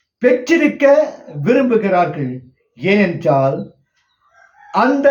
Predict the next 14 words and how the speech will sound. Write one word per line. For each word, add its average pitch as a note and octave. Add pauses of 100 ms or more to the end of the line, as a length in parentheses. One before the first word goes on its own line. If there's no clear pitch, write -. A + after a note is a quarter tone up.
(240)
உணர்வுகளை D4 (180)
தொடர்ந்து C#4
பெற B3 (600)
இது G#3+
ஒன்றுதான் D4+
வழி B3+ (440)
என்று G3+
நினைக்கிறார்கள். E3+ (560)
யாருடைய G3+ (1000)
அல்லது B3+ (140)
எதனுடைய C#4 (180)
உதவியும் A#3
இல்லாமல் D#3 (1120)
அந்த C4+